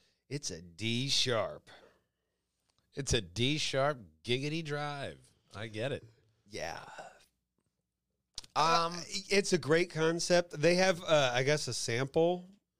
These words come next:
Speaker 1: that we can't play.
Speaker 2: Here we go.
Speaker 1: Hello?
Speaker 2: We got, um,
Speaker 1: That's the Urus, the, the
Speaker 2: That's
Speaker 1: new
Speaker 2: not bad in
Speaker 1: S U V.
Speaker 2: yellow.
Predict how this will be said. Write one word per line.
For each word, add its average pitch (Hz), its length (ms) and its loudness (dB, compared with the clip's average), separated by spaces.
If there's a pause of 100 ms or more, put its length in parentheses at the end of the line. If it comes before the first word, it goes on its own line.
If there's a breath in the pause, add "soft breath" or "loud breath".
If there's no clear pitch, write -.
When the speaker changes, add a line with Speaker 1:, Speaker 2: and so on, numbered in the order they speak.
(460)
Speaker 1:
that 123 200 -2
we 123 100 -2
can't 113 340 -2 (400)
play. 110 380 -4 (960)
Speaker 2:
Here 135 120 -4
we 95 100 -8
go. 82 220 -10
Speaker 1:
Hello? 104 460 -6
Speaker 2:
We 110 80 -14
got, 107 320 -2
um, 107 520 -4
Speaker 1:
That's 214 240 2
the 180 100 -2
Urus, 135 480 0
the, 139 340 4
the 143 80 -6
Speaker 2:
That's 320 240 0
Speaker 1:
new 349 80 0
Speaker 2:
not 233 140 0
bad 151 220 4
in 120 60 -2
Speaker 1:
S 123 40 -2
U 127 60 -2
V. 139 40 -2
Speaker 2:
yellow. 160 400 -2